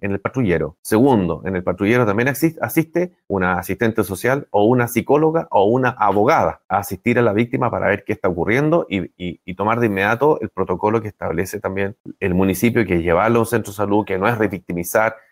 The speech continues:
que es atenderla realmente y llevarla quizás a un lugar de acogida para que no esté, eh, eh, en ese momento o no, no siga, eh, expuesta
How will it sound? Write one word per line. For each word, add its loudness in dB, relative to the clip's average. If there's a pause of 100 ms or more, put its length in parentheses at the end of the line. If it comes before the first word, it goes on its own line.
(200)
que 2
es 0
atenderla 0
realmente -4
y -4
llevarla 2
quizás -2
a -4
un 2
lugar 0
de 0
acogida 0
para -2
que -4
no 0
esté, -6 (220)
eh, -6
eh, 0 (120)
en -2
ese -2
momento -2
o -2
no, 2
no 0
siga, 0
eh, -4
expuesta -4